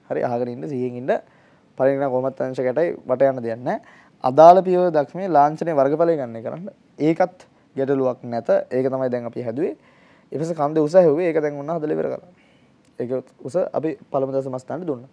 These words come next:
පහත රූපයේ දක්වා ඇති ඕ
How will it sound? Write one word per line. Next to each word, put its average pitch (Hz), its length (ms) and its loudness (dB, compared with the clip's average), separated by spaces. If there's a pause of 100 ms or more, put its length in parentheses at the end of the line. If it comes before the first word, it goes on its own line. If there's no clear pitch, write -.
(680)
පහත 175 260 2
රූපයේ 202 380 2
දක්වා 170 400 0
ඇති 175 260 -4 (800)
ඕ 190 300 8